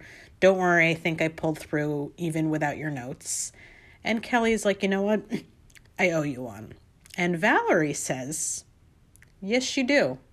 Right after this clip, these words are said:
And one of these days, I will collect." <laughs> So, I don't know. I mean, it's, uh, it was pre-, it was a pretty good line. It, I, I will say.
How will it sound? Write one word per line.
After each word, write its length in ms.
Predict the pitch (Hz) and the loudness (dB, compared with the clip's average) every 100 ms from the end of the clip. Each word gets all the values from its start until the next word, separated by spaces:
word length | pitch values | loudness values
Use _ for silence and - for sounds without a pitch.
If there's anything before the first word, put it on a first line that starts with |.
| _ _ - - - _ - | _ _ -20 -20 -20 _ -10
And 180 | 147 151 | -4 0
one 160 | 180 | 0
of 120 | 208 | 0
these 240 | 185 208 185 | 2 0 2
days, 500 | 196 208 240 - - | 2 2 2 -4 -8
I 120 | 151 160 | -2 0
will 160 | 170 | 0
collect." 580 | 170 - 180 151 - - - | 0 2 2 2 -2 -12 -12
<laughs> 0 | |
So, 680 | - - - 208 190 190 - - 160 - 190 | -8 -4 6 8 8 4 -6 -10 -10 -12 -4
I 80 | - | 2
don't 260 | 403 440 359 | 6 8 8
know. 120 | 180 | 8
I 100 | 190 | 6
mean, 220 | 214 208 | 6 4
it's, 260 | 214 202 - | 4 0 -10
uh, 360 | 147 135 123 123 - _ _ - - - | -14 -12 -12 -14 -20 _ _ -20 -14 0
it 80 | |
was 200 | 226 226 | 4 4
pre-, 460 | 202 - 262 285 - | 0 -2 4 4 6
it 60 | 294 | 2
was 140 | 302 | 4
a 80 | 381 | 4
pretty 260 | - 277 | 6 6
good 180 | 202 180 | 8 6
line. 440 | 165 131 123 120 - | 4 0 -6 -12 -8
It, 200 | 170 180 | -4 -2
I, 220 | 175 180 | 2 2
I 160 | 151 170 | 2 2
will 180 | 165 156 | 0 0
say. 560 | - 135 - - - | -2 -8 -8 -12 -16